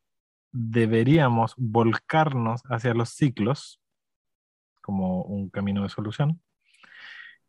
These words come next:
Comenta también acerca de, de ya el clásico de la pirámide de, que se invirtió, eh, donde el más importante es el peatón,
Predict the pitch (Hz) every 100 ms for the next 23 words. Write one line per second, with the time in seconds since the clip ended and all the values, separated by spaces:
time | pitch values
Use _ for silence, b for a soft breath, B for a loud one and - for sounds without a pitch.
0 | _ - 120 120 120 120 123 120 131 120
1 | 123 117 117 113 113 110 107 107 104 107
2 | 110 110 - 120 135 123 120 117 107 113
3 | 120 120 117 113 110 110 107 104 _ 120
4 | 117 113 117 113 - 113 123 _ _ _
5 | _ _ _ _ - 107 101 98 95 104
6 | 110 110 110 - _ 127 117 117 - 131
7 | 147 156 - 147 135 123 117 127 127 123
8 | 117 - 120 - 120 - 131 127 127 127
9 | 135